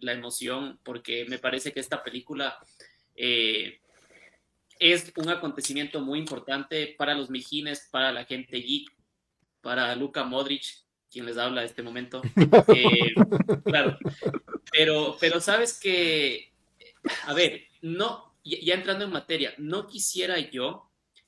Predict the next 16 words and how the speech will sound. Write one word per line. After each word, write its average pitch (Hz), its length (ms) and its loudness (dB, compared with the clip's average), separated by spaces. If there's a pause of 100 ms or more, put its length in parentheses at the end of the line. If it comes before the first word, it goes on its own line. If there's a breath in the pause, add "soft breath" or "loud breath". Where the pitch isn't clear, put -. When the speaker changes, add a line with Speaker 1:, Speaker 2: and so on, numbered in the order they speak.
(300)
Speaker 1:
que 139 260 2
nuestras 139 320 -6
expectativas 156 1300 -8 (400)
sean 165 480 -2
tan 170 220 -2
altas - 680 -2
que 139 140 -6
vayas 160 300 -2
al 127 120 -4
cine 202 640 -8
y 147 160 -6 (200)
te 139 100 -4
decepciones 139 680 -4
porque 131 320 -12
no 139 200 -6
viste 147 460 -6